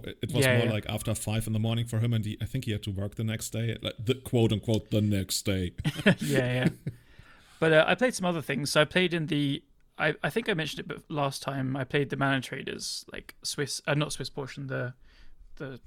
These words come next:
Speaker 2: qualifying portion. I went, like, eight two before, and then I rattled off a nine one after that. So I've been sitting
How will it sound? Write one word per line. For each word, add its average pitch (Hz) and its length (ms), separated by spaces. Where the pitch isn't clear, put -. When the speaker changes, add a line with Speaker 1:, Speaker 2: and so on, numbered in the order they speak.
Speaker 2:
qualifying 139 420
portion. - 460
I 156 80
went, 143 160
like, 139 140
eight - 180
two 143 160
before, 139 420
and 147 120
then 156 100
I 165 80
rattled 151 340
off 147 160
a 143 40
nine 139 360
one 143 360
after 156 300
that. - 240
So - 140
I've 135 80
been 165 100
sitting 160 480